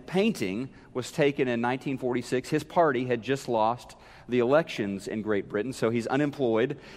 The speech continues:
He is totally at rest, no cares. He is a man who is retired, essentially, and he's got, again, the cigar hanging out of his mouth, and he is alone,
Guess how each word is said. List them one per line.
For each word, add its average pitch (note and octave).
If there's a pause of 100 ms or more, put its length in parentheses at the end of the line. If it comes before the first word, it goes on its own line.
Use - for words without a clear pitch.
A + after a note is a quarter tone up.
(100)
He C#3+
is A#2+
totally F3+
at A#2
rest, G#2 (220)
no D#3
cares. D3 (220)
He D3+
is C3+
a C3+
man D3+
who D3
is C3 (180)
retired, C#3+
essentially, A2+ (480)
and C3+
he's C#3
got, D3
again, D3
the D3
cigar C#3
hanging C#3
out C3+
of C3+
his C3+
mouth, A#2+
and A#2+
he C3
is C3+
alone, E3